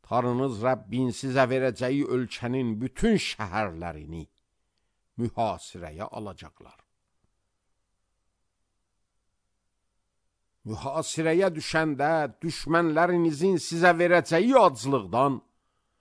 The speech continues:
doğulan övladlarınızın, Tanrın Rəbbin sizə verdiyi oğullarınızın və qızlarınızın ətini yeyəcəksiniz.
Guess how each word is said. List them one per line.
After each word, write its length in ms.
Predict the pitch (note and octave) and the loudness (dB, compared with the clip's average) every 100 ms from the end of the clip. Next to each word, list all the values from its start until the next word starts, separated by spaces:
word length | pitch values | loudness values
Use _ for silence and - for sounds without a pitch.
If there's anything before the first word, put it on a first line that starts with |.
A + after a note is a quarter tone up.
| _ _ _ _ _ - | _ _ _ _ _ 0
doğulan 480 | C3 A2+ B2 C3 C3+ | 0 2 0 -2 -2
övladlarınızın, 1300 | B2 G#2+ B2+ G2+ A#2 A#2+ A2+ A2+ G#2+ F2+ A2 A#2 A#2 A2+ - | -4 -2 -4 -4 -6 -6 -4 -8 -8 -8 -6 -6 -6 -10 -14
Tanrın 520 | - E3+ G3 B3 G#3 | -2 2 4 4 4
Rəbbin 480 | F3 G3+ - F#3+ F#3+ | 4 4 2 0 0
sizə 300 | C#3 F3+ F#3 | 0 2 4
verdiyi 480 | F3 G3 D3 D#3+ G#3+ | 6 4 4 -2 -4
oğullarınızın 1200 | G#3+ G#3 F#3 F#3+ F3 F3 F#3+ E3+ F3 D3+ B3 C#4 | 2 6 6 6 6 6 6 4 2 4 4 4
və 160 | A3+ A3 | 8 6
qızlarınızın 1080 | E3+ G#3 E3 D#3 F3+ D#3+ D#3 D#3+ D3+ A3 G#3 - | 6 -6 -2 6 6 6 2 -2 0 0 0 2
ətini 500 | F#3+ - - E3 G3+ | 2 2 -8 -10 -8
yeyəcəksiniz. 1120 | G#3+ A3 G3+ F3+ D#3 - - A#2 G2 B1+ | -4 -2 -2 -2 -4 -8 -14 -12 -12 -14